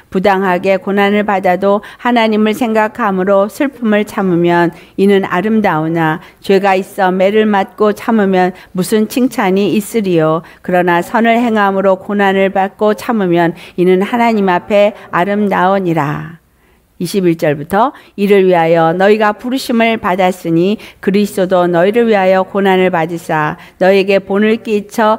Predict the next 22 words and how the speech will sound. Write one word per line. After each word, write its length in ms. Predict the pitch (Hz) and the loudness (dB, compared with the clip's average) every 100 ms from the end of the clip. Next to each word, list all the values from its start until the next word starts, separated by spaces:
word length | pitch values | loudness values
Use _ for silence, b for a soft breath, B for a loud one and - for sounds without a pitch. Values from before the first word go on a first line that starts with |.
| B | B
그 260 | - 214 214 | -2 2 2
자취를 600 | 208 180 - 226 220 220 | 0 -8 -8 -4 -2 0
따라오게 520 | 214 208 208 202 202 | -2 0 0 0 0
하려 300 | 202 190 202 | -2 0 0
하셨느니라. 920 | 196 202 196 190 175 165 165 156 156 B B B - | -2 -4 -6 -2 0 0 0 -2 -4 B B B -2
그는 320 | 208 220 220 | 0 2 0
죄를 320 | 233 202 220 | 0 2 2
범하지 500 | 220 196 196 233 220 | 2 0 -2 -2 -2
아니하시고 880 | 185 196 196 190 - - 175 170 165 B | 0 0 0 0 -4 -4 0 0 -2 B
그 140 | - 185 | 0 2
입에 380 | 185 196 208 | 2 2 0
거짓도 520 | 202 196 208 254 - 220 | -2 -4 -4 -6 0 0
없으시며 800 | 202 - 220 - 180 165 160 160 B B | 0 -6 -10 -8 -4 -2 -2 -4 B B
욕을 300 | 185 185 220 | 0 2 2
당하시되 720 | 214 180 190 196 - - 185 | 2 0 0 0 -4 0 0
맞대어 720 | 185 165 185 - 208 202 196 | 2 -2 -4 -2 0 2 2
욕하지 540 | 208 208 - 214 226 214 | 0 -2 -4 -4 -2 -2
아니하시고 880 | 180 196 220 190 196 220 170 170 B B | 0 0 0 -2 -4 -4 0 0 B B
고난을 480 | - 202 214 208 202 | -2 2 2 2 0
당하시되 720 | 196 180 185 185 - 190 180 | 0 0 0 -2 -4 -2 0
위협하지 720 | 190 226 220 220 190 - 208 | 2 0 0 -4 -4 -4 -2
아니하시고 800 | 170 180 220 202 190 - 175 160 | -2 -2 -2 -2 -4 -6 -2 -2